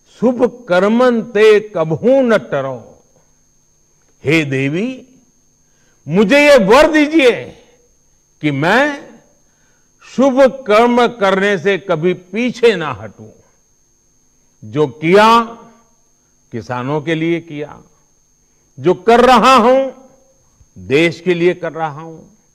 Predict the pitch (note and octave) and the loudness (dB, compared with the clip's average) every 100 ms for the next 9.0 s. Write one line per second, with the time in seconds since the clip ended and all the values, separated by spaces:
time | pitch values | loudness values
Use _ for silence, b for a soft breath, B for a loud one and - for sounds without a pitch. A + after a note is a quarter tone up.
0 | _ _ _ _ _ _ - D#3+ F3 - | _ _ _ _ _ _ -2 2 0 -2
1 | - G3+ F#3+ G#3+ C#4 C#4 A#3 G#3+ E3 F3 | -6 -2 0 0 0 2 0 0 -4 -4
2 | F3 F#3 F#3+ G3+ G3 - A3 A#3 - _ | -2 -2 0 -2 -6 -8 -10 -10 -16 _
3 | _ _ _ _ _ _ _ _ _ - | _ _ _ _ _ _ _ _ _ -10
4 | A#2+ D3+ D#3 D3 C#3 D3+ D#3+ G3 G3+ F#3+ | -6 -2 -2 -2 -4 -4 -2 -2 -4 -6
5 | F#3+ G#3 A3 _ _ _ _ _ _ _ | -8 -10 -12 _ _ _ _ _ _ _
6 | _ _ _ _ - F3 E3+ F#3+ G#3 G#3+ | _ _ _ _ -4 0 2 4 6 4
7 | F#3+ A3 A3 F3+ G3 G3 G3 E3 E3 F#3 | 2 -2 -4 -2 2 0 -2 -4 -2 -4
8 | D#3 C3 C3 D#3 - A#2+ G2+ _ - F2 | -4 -6 -6 -10 -12 -20 -20 _ -20 _